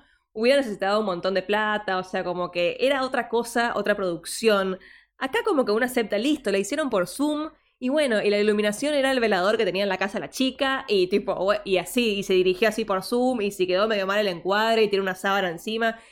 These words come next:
y bueno, es por Zoom, ¿entendés? Es como, uno acepta todo eso y también, eh, se hace posible que una producción tan casera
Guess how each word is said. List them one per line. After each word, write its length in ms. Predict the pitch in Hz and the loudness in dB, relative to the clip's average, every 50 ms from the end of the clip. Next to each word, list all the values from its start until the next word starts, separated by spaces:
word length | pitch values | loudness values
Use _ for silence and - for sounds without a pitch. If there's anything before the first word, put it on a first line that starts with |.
| _ - | _ -4
y 100 | 190 185 | -2 2
bueno, 300 | 202 214 208 190 180 170 | 2 2 2 2 0 -2
es 140 | 185 214 208 | -4 -4 0
por 200 | - 196 165 - | 0 0 0 2
Zoom, 240 | - 226 220 196 175 | 2 2 2 2 2
¿entendés? 540 | 175 175 175 170 165 165 175 185 196 214 - | 0 -4 -4 -4 -6 -4 0 0 0 0 -2
Es 100 | - 190 | -6 -6
como, 640 | - 220 214 208 190 180 170 170 165 170 - _ _ _ _ _ _ _ _ _ - | -2 -2 0 0 0 -2 -2 -4 -6 -8 -12 _ _ _ _ _ _ _ _ _ -6
uno 220 | - 226 233 226 | -2 0 2 2
acepta 480 | 196 208 - - 226 220 214 208 240 214 | 0 -2 -2 0 0 0 0 -2 -2 0
todo 140 | 214 208 202 | 2 2 2
eso 240 | 202 202 - 247 | 2 2 2 2
y 80 | 233 214 | 2 2
también, 320 | 202 175 170 180 190 190 | 0 -2 0 0 0 0
eh, 140 | 196 190 - - | 0 -2 -4 -10
se 140 | - - 170 | -8 -6 -6
hace 180 | 180 - 190 180 | -4 -4 -6 -4
posible 560 | - 175 - - 202 196 196 196 202 202 190 | -4 -6 -6 -4 -2 -2 2 2 2 2 2
que 240 | 175 175 160 160 - - | 0 0 -2 -2 -4 -6
una 220 | 175 175 180 175 | -6 -4 -4 -2
producción 600 | 175 170 165 156 165 - 180 175 170 156 - _ - | -2 -2 -2 -2 -4 -4 -6 -6 -6 -6 -10 _ -4
tan 420 | 175 180 190 220 233 226 220 214 208 | -2 0 0 0 0 0 -2 -2 -4
casera 720 | 185 185 - - 190 185 190 185 185 180 180 190 233 | -6 -6 -4 -4 -2 0 0 0 0 -2 -2 -4 -6